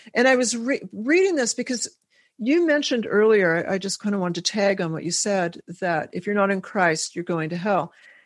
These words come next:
In the New Age and in false religions like Christian Science, people will argue with you that they are in Christ. I thought in the New Age I was a Christian, that Jesus was my spirit guide.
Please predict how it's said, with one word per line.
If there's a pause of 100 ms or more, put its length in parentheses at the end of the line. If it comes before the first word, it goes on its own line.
(100)
In
the
New
Age
and
in
false
religions
like
Christian
Science,
people
will (100)
argue
with
you
that
they
are
in
Christ. (560)
I
thought
in
the
New
Age
I
was
a
Christian,
that (160)
Jesus
was
my
spirit
guide.